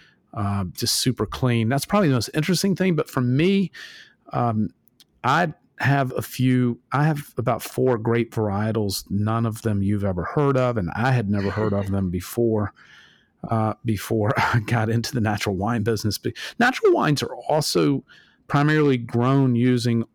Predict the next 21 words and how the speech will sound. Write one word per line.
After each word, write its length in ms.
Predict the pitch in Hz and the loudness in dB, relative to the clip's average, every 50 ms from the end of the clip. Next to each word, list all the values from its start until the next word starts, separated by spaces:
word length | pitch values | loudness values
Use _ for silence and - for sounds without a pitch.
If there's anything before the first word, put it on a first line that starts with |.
| _ _ _ _ - | _ _ _ _ 2
old 360 | 120 127 131 135 131 120 110 | 4 6 6 6 4 2 2
vines. 540 | 107 113 110 120 131 143 147 147 143 123 127 | 0 0 2 2 2 2 4 2 2 2 0
The 120 | - - | -2 0
average 320 | 110 123 131 131 117 - - - | 0 2 2 2 0 -2 -2 -2
age 360 | 120 120 120 123 117 - 123 | 0 2 2 2 0 0 -2
of 140 | 123 113 110 | -2 -2 -2
vines 680 | 123 135 - 107 110 117 117 117 117 110 - - - _ _ _ - | -4 -4 -2 -2 0 0 0 0 0 -2 -4 -6 -8 _ _ _ -6
um, 460 | 113 107 107 107 107 107 101 98 - _ _ - - | -4 -2 -2 0 0 0 -2 -2 -4 _ _ -16 -16
that 440 | 110 110 110 104 101 104 104 - - - | -10 -4 -2 -2 0 -2 -2 -4 -4 -4
our 160 | 110 113 120 117 | -2 -2 0 0
wines 560 | 117 117 117 117 117 113 113 107 - - - - | 0 0 0 2 2 0 0 -2 -2 -6 -10 -6
are, 140 | - 113 104 101 92 - _ - | -4 -2 -2 -2 -2 -4 _ -6
are 180 | 107 104 98 98 - _ _ - | -6 -4 -4 -4 -6 _ _ -6
grown 320 | - 117 110 117 123 127 117 | -2 0 0 2 2 0 0
from 300 | - - 135 139 131 123 | -2 -2 0 0 2 0
are 40 | 110 | 0
s-, 200 | - - - - - - | -2 -6 -10 -8 -2 -2
over 160 | 120 113 107 | -2 0 0
sixty 360 | - - 113 - - - 107 | -2 -2 -4 -4 -4 -2 0
years 260 | 107 110 107 104 107 | 0 0 0 0 0
old, 280 | 101 104 135 170 160 | 0 0 0 -2 -4